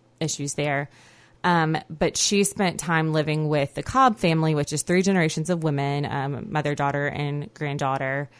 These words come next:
and got to really know them. I mean, she lived with the family, she stayed with them. And while all of us are really familiar with the media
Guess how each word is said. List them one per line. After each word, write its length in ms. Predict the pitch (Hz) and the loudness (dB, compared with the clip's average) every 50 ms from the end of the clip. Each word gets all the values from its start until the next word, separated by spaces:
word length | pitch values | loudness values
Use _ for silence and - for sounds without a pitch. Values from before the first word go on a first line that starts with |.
| - - - - _ _ _ _ - | -20 -20 -20 -20 _ _ _ _ -2
and 580 | 175 170 160 156 151 151 151 151 147 110 - - _ _ _ _ _ _ _ _ _ _ _ _ _ _ _ _ _ _ - - | -2 0 0 0 0 0 0 -2 -2 -4 -8 -12 _ _ _ _ _ _ _ _ _ _ _ _ _ _ _ _ _ _ -12 -2
got 260 | 165 185 165 - - | 2 2 2 2 2
to 160 | - - 196 | 0 0 0
really 400 | 180 165 175 175 175 165 170 170 | 0 0 0 2 2 4 4 4
know 220 | 160 156 143 139 139 | 4 2 2 2 0
them. 240 | 135 - 90 98 113 | 0 -2 -4 -4 -4
I 60 | 107 | -4
mean, 180 | 147 127 - | -4 -4 -6
she 140 | - - - | -8 -10 -6
lived 240 | 160 165 175 165 - | -2 -2 -2 0 -2
with 140 | - 170 - | -4 -6 -6
the 80 | 170 | -6
family, 440 | 151 - - 156 151 147 147 143 147 | -6 -4 -4 -4 -4 -4 -4 -4 -6
she 180 | 143 - - - | -6 -6 -8 -8
stayed 280 | - - - 156 151 | -6 -4 -2 -2 0
with 160 | 147 151 151 - | 0 -2 -4 -2
them. 320 | 151 147 143 143 151 139 - - - - - _ - | -2 0 0 0 -2 -4 -8 -12 -20 -20 -20 _ -4
And 180 | 170 165 165 165 | -2 0 2 4
while 600 | 165 160 160 160 160 160 160 160 160 160 - - _ | 4 6 6 6 6 4 4 4 2 0 0 -2 _
all 240 | - 165 180 185 190 | 6 8 8 8 8
of 80 | 190 170 | 6 6
us 140 | 170 170 - | 4 2 2
are 80 | 160 156 | 2 2
really 200 | 160 165 160 156 | 2 2 2 0
familiar 500 | - - 156 156 156 156 156 151 151 147 | 0 0 2 2 2 4 2 2 2 2
with 260 | 147 143 143 - - | 0 0 -2 -2 -4
the 120 | 151 160 156 | -2 0 2
media 420 | 151 151 151 156 165 175 190 190 | 2 2 2 2 4 4 4 4